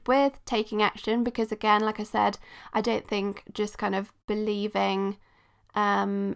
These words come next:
that something's going to, um, happen is necessarily enough to make it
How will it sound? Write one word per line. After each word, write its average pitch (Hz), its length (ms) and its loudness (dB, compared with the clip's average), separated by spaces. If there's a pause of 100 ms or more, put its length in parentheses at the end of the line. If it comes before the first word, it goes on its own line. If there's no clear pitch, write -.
that 196 200 -4
something's 208 340 -2
going 202 240 0
to, 190 540 -2 (500)
um, 208 260 -4
happen 196 680 -2 (680)
is 214 120 -4
necessarily 208 680 -2
enough 202 760 -2 (300)
to 202 640 -2
make 208 520 -4
it - 220 0